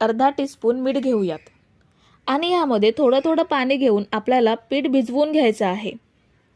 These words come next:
जसं आपण कोणत्याही भाकरीसाठी पीठ भिजवतो, सेम तसंच आपल्याला पीठ भिजवून घ्यायचं आहे. फक्त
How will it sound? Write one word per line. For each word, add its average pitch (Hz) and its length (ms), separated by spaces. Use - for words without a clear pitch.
जसं 302 300
आपण 294 300
कोणत्याही 269 500
भाकरीसाठी 285 600
पीठ 302 240
भिजवतो, 226 560
सेम 339 300
तसंच 294 280
आपल्याला 226 400
पीठ 269 160
भिजवून 240 360
घ्यायचं 220 360
आहे. 185 240
फक्त 311 200